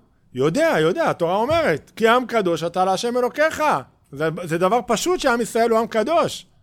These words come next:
עם נבדל. אבל איפה נכנס הספק בדבר הזה? כמו ששאלת יפה, כשאני מסתכל על החיים שלי,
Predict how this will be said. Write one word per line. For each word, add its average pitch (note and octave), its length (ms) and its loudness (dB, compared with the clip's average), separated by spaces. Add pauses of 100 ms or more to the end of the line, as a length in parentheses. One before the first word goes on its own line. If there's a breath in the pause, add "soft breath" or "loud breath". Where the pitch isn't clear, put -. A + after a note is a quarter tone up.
(120)
עם F#3 140 -4
נבדל. G3 460 2 (1160)
אבל G2 240 -10
איפה G3 240 -12
נכנס G#2 840 -14 (1300)
הספק A2 480 -16
בדבר G2 440 -14
הזה? F#2+ 180 -18 (1400)
כמו A#2+ 180 -16
ששאלת A2+ 440 -10
יפה, G2+ 280 -12 (520)
כשאני G#2+ 200 -16
מסתכל G#2+ 360 -16
על C3 140 -10
החיים A#2+ 340 -14
שלי, A2+ 280 -16